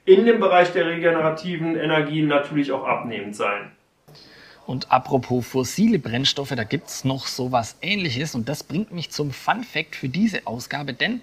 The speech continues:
Speaker 2: in Kanada befindet sich die größte Uranmine der Welt. Die ist zwar momentan stillgelegt, aber fördert richtig, richtig viele Mengen Uran, die dann beispielsweise für die Atomkraft eingesetzt werden. Aber Andreas, ich würd mal sagen, so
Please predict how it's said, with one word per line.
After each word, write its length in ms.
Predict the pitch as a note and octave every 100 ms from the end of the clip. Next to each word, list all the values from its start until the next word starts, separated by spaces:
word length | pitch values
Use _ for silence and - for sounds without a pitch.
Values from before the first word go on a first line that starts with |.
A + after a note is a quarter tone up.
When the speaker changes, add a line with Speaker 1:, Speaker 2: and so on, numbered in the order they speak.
| - - - - -
Speaker 2:
in 160 | A#2 A2
Kanada 380 | B2+ G3 F#3+
befindet 420 | D3 C3 D3 F3+ -
sich 200 | C#3+ -
die 140 | A#2
größte 560 | - A2 G#2+ A3 - G3+
Uranmine 920 | - B2+ A#2 A2 F3+ E3 B2 D3 E3+ C#3+
der 320 | A#2+ A#2+ A2+ F#2 F#2+
Welt. 460 | D3 E3 G#2+ - - - _ C3+
Die 100 | -
ist 220 | A3 -
zwar 160 | G#3 F3+
momentan 460 | D3+ C#3 D3 D3
stillgelegt, 760 | A#2 - F#3+ B3+ C3 A#2+ G3+ - -
aber 340 | - E3+ G3 G3 - - -
fördert 440 | - C#3+ F#3+ D#3
richtig, 480 | A2 C#3+ F#3 - -
richtig 300 | D3+ D3 -
viele 300 | - F#3 F3
Mengen 340 | A#2+ C#3+ F3+ -
Uran, 420 | A#2+ B2+ E3+ F3+
die 140 | C#3+ E3+
dann 200 | E3+ C3+
beispielsweise 920 | A#2 E3 - C#3+ C3+ - G#2 A#2+ B2+
für 160 | A#2 C3+
die 120 | A#2+
Atomkraft 920 | - G#2+ - B2+ A3+ - - G#2+ - -
eingesetzt 680 | A#2+ A#2+ G#2 G#2+ A2+ - G#2+
werden. 280 | B2+ F3+ G#3+ - - - - - - -
Aber 200 | A#2+ D3+
Andreas, 300 | C#3+ C3 C3
ich 140 | A#2
würd 120 | A#2 B2+
mal 140 | C3
sagen, 300 | A#2 B2+ B2
so 200 | A2 G#2+